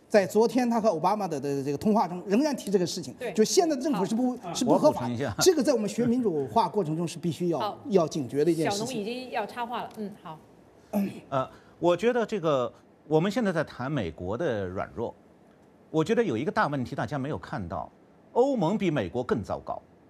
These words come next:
Speaker 2: 嗯。
Speaker 3: 乌克兰的问题的发生是因为欧盟想要吸收乌克兰，而乌克兰最后的，当时那个亚努科维奇总统最后临时的变卦。我们看到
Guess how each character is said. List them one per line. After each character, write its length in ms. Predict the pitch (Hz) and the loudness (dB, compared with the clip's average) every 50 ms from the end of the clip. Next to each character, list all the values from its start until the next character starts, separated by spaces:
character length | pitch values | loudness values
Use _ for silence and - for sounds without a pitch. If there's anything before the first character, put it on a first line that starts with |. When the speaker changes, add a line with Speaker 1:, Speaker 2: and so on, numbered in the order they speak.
| _ - - | _ -20 -20
Speaker 2:
嗯。 60 | 190 170 160 - - - - | -20 -20 -20 -20 -20 -14 -6
Speaker 3:
乌 100 | - 214 | -2 -2
克 160 | 269 196 226 240 | 2 4 4 6
兰 180 | 170 143 170 | 6 4 4
的 80 | 226 262 | 2 2
问 220 | 254 277 220 165 | 2 2 2 0
题 160 | - - 135 | -2 -4 -6
的 80 | 131 120 | -8 -6
发 180 | 110 - 190 202 | -2 0 0 0
生 240 | 196 - 247 254 226 - | 2 2 0 -2 -2 -8
是 160 | - - - | -8 -4 -4
因 220 | 170 156 185 202 202 | -2 0 0 0 2
为 140 | 196 147 | 2 2
欧 240 | 110 - - 214 233 | 2 2 0 0 2
盟 200 | 202 156 131 170 | 2 0 0 0
想 320 | 196 - - 113 90 78 82 | -2 -2 -4 -6 -6 -6 -2
要 460 | 123 160 143 123 104 90 78 71 71 - - - _ | 0 2 2 2 0 -4 -6 -8 -10 -14 -18 -20 _
吸 180 | - - - 226 | -10 -4 -2 0
收 140 | 208 240 240 | 2 2 0
乌 120 | 226 190 | 0 -2
克 140 | 165 - 151 | -4 -4 -2
兰， 140 | 123 107 101 | -2 -2 -2
而 160 | 110 117 147 | -2 -2 -4
乌 80 | 175 | -4
克 140 | - - 185 | -4 -4 0
兰 260 | 147 107 104 117 147 | 0 0 0 0 -2
最 200 | - - 196 156 | -4 -4 -4 -4
后 240 | 113 - - - 175 | -4 -4 -4 -4 -4
的， 360 | 120 98 101 95 90 87 85 | -4 -4 -4 -6 -6 -6 -8
当 200 | 85 - 151 160 | -6 -4 -2 -2
时 120 | 151 - 147 | -2 -4 -6
那 60 | 131 | -6
个 40 | 127 | -4
亚 100 | 110 101 | -2 -2
努 60 | 107 | -4
科 140 | 110 - 160 | -4 -6 -6
维 80 | - - | -6 -6
奇 100 | - 143 | -6 -8
总 140 | - - 123 | -8 -8 -8
统 140 | 110 101 | -8 -8
最 120 | 95 - 127 | -8 -10 -10
后 240 | 107 120 98 82 - - - _ _ _ - _ _ - | -8 -8 -8 -8 -10 -14 -20 _ _ _ -20 _ _ -4
临 200 | - 131 156 208 | -2 0 0 0
时 200 | 185 - - 120 | 0 -2 -6 -8
的 120 | 117 123 107 | -6 -6 -6
变 180 | - 156 101 | -4 -6 -4
卦。 240 | 95 185 214 156 - - - - _ _ _ _ _ _ _ _ _ - _ _ _ | -2 -2 -2 -2 -4 -8 -16 -20 _ _ _ _ _ _ _ _ _ -20 _ _ _
我 140 | - 165 175 | 2 4 4
们 140 | 180 226 247 | 4 4 2
看 260 | 226 - - 247 165 | -2 -2 0 0 2
到 320 | 143 139 113 98 87 80 | 2 2 2 2 0 -4